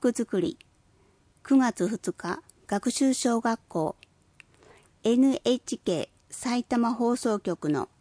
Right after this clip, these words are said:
藍の種プロジェクトに学習小学校の五年生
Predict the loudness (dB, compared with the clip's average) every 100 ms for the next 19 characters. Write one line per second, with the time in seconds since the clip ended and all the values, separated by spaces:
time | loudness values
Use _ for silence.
0 | _ _ 0 4 6 4 2 2 0 0
1 | -4 -4 -6 -6 -2 0 -2 -8 _ -6
2 | -4 -2 0 2 2 0 0 -2 -2 0
3 | 2 2 2 2 2 0 -2 -6